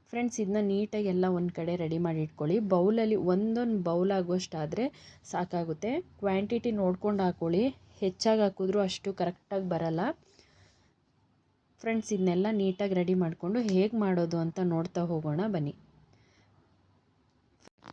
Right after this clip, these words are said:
ಮೊದಲಿಗೆ ಒಂದ್ ಪಾತ್ರೆ ಇಟ್ಕೊಳ್ಳೋಣ. ಅದಾದ್ಮೇಲೆ ಕೊಬ್ಬರಿ ಎಣ್ಣೆ ಹಾಕ್ಕೊಳ್ಳೋಣ.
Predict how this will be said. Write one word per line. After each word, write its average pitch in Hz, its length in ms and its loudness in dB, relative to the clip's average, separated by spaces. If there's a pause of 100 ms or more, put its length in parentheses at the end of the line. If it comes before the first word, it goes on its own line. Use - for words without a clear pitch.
(1080)
ಮೊದಲಿಗೆ 226 440 2
ಒಂದ್ 220 220 2
ಪಾತ್ರೆ 185 400 0
ಇಟ್ಕೊಳ್ಳೋಣ. 156 500 -2 (1200)
ಅದಾದ್ಮೇಲೆ 214 720 0
ಕೊಬ್ಬರಿ 190 400 0
ಎಣ್ಣೆ 180 260 4
ಹಾಕ್ಕೊಳ್ಳೋಣ. 160 420 -6